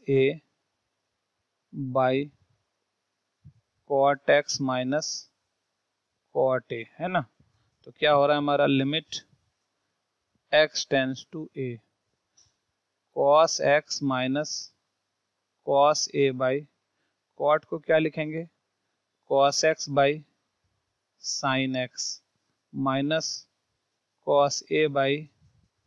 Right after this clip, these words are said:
sin a, ठीक है, और यहाँ से क्या आ गया हमारा, limit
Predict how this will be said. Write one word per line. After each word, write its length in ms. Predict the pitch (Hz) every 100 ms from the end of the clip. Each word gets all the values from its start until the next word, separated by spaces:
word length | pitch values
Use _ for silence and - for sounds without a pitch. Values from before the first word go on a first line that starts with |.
| _ _ _
sin 480 | - - 123 123 127
a, 120 | 127 131 _ _ _
ठीक 340 | - 160 165
है, 120 | 135 - _ _ _ _ _ _
और 280 | 143 135 127
यहाँ 260 | 127 135 143
से 140 | 170
क्या 180 | 156 160
आ 40 |
गया 180 | 147 147
हमारा, 280 | 143 135 139
limit 480 | 135 139 147 156